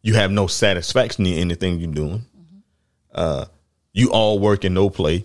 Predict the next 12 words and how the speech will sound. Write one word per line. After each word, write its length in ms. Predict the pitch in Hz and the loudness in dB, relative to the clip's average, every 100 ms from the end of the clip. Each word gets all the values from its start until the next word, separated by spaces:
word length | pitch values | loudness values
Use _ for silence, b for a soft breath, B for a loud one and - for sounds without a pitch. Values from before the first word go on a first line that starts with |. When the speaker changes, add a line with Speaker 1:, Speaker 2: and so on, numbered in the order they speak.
| - _ | -10 _
Speaker 2:
Mm-hmm. 220 | - 196 214 _ _ _ _ _ _ _ | -20 -20 -20 _ _ _ _ _ _ _
Speaker 1:
You 160 | 87 92 | -8 -2
feel 280 | 131 113 | 2 2
stuck 600 | 95 - - 110 - - _ _ _ _ _ _ _ _ _ _ _ - | 2 -2 2 0 0 -12 _ _ _ _ _ _ _ _ _ _ _ -2
and 100 | 110 | 0
you 120 | 104 | 2
have 200 | 104 98 | 2 2
no 140 | 92 | 0
direction. 580 | 92 110 151 180 - 73 - _ _ | 0 0 0 -6 -8 -14 -20 _ _
Speaker 2:
Mm-hmm. 220 | 170 180 254 _ _ _ _ | -20 -20 -20 _ _ _ _
Speaker 1:
Right? 280 | 90 117 - _ _ _ _ _ _ _ _ _ _ _ _ _ _ _ - | -2 -2 -4 _ _ _ _ _ _ _ _ _ _ _ _ _ _ _ -4
Now, 320 | 131 85 | -2 -2